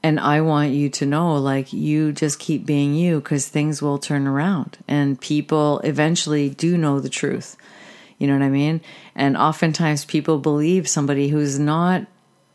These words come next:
an authentic human being, and the others can find out later and realize, wow, like, I, you know,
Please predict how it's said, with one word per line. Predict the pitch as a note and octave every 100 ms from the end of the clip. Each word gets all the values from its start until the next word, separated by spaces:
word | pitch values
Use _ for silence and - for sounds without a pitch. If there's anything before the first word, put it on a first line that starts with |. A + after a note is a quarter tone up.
| -
an | D3 -
authentic | D#3 D3 D#3 D#3 C#3+ C#3+
human | - D3 C#3+ C#3
being, | E3 F#3 C#3+
and | C#3 C#3 - - - -
the | E3+ D#3+
others | F3 F3+ D#3 -
can | E3+ F#3+
find | G3 E3 D#3+
out | D#3+ D#3 -
later | E3+ F#3+ C#3+
and | C3+
realize, | C#3+ C#3+ C#3 C#3 C#3+
wow, | D#3 F#3
like, | C#3+ C#3 C#3 -
I, | C3+ C#3 C#3 D3+ E3+
you | C3+
know, | C#3+ C#3+